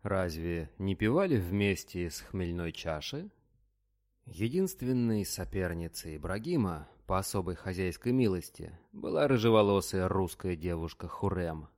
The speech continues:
полная радости, которую Европа знала как Роксолану, полонянку —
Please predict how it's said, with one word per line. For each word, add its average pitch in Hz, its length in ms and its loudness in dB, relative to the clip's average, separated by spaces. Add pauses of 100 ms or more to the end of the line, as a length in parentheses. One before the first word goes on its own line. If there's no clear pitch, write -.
(220)
полная 95 380 4
радости, 87 560 -4 (440)
которую 104 560 6 (180)
Европа 107 640 2
знала 135 380 0
как 117 320 -4 (100)
Роксолану, 101 960 0 (280)
полонянку — 107 760 4